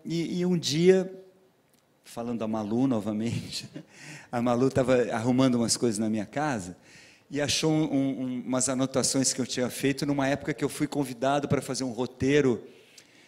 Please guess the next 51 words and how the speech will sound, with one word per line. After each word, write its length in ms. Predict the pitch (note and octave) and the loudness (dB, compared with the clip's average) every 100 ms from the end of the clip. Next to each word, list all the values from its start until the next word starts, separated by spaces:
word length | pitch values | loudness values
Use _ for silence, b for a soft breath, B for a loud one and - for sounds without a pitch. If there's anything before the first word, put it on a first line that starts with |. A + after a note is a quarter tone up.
| B | B
sobre 340 | - - A#2 A#2 | -10 -6 -4 -4
esse, 240 | A2 A#2+ | -6 -6
esse 240 | A2+ A2 - | -8 -6 -4
personagem 640 | A#2 - B2+ B2 D3 D3+ | -2 0 -2 -2 -4 -6
que 120 | D3+ | -8
acabou 340 | C#3+ C3+ B2+ C3+ | -6 -4 -4 -2
não 140 | C3 | -2
indo 180 | B2+ - | -4 -6
pra 160 | A#2 | -8
frente. 480 | - - C3+ C3+ C3 | -8 -2 0 0 -2
O, 220 | A#2 B2+ | -2 -2
o 20 | B2 | -4
filme 340 | - D#3 E3 | -4 -4 0
eu 60 | E3 | -2
abandonei 500 | E3 E3 E3 D#3+ E3 | 0 0 0 -2 -4
aquilo. 380 | - C3 G#2+ - B B B B - | -6 -6 -8 -12 B B B B -4
Quando 160 | C4 | 0
eu, 220 | D4 D#3+ C#3 | 4 6 4
eu 60 | |
reli 400 | B2 C3+ B2 C#3+ | 4 2 4 4
ali 160 | A#2+ B2+ | 4 2
as 140 | A2+ | 2
minhas 200 | B2 A2+ | 0 0
anotações, 540 | A#2+ A#2+ A#2+ A2 C#3 C#3 | 0 -2 -4 -2 0 0
eu 60 | |
falei, 180 | - C#3 | 0 -2
"Cara, 240 | - F#3 | -2 0
isso 160 | C#3+ - | 0 0
aqui 160 | C#3+ D3+ | 0 2
dá 120 | D#3 | 2
um 80 | D#3 | 4
romance." 580 | E3 D3+ C3+ A#2+ - B B B B B | 4 6 4 2 -4 B B B B B
Aí 180 | A#2 C#3+ | -2 2
eu 80 | E3 | 4
liguei 320 | D#3 A#2+ A#2 | 2 4 2
pro 160 | A#2 | 2
pai 240 | A2 A2+ A2+ | -2 -2 -2
do, 220 | A2+ G#2 | -4 -6
do 180 | G#2+ A2 | -6 -6
Pedro, 380 | - A#2+ B2 D3 | 2 2 4 2
que 80 | B2+ | 2
é 40 | |
um 60 | A#2 | 2
personagem 720 | A#2+ - A#2 A2 A2+ G#2 G#2 | 0 2 2 2 2 0 -2
também, 380 | G2+ G2+ B2+ | -2 0 0
Vitor, 520 | A#2+ A2 C#3+ C#3+ A#2+ - | 0 0 -2 0 -4 -4
morreu 460 | - - G#2+ G2+ A#2 | -8 -2 -2 2 2
agora 260 | G#2+ A2 G#2 | 4 2 2
há 40 | |
pouco 260 | - G#2+ - | -2 -4 -4
tempo, 340 | A#2+ B2+ | -4 -4